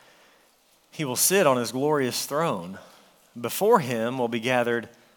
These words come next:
all the nations, and he will separate people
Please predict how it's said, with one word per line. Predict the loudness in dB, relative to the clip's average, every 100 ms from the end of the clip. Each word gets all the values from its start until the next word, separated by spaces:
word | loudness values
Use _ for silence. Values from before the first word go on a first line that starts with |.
| _
all | 2 6 8 8 6
the | 4
nations, | 2 0 -2 -4 -6 -6
and | -6
he | -6
will | -6
separate | -4 -2 -2 -2 -2 -2 -4
people | -8 -8 -8 -10 -12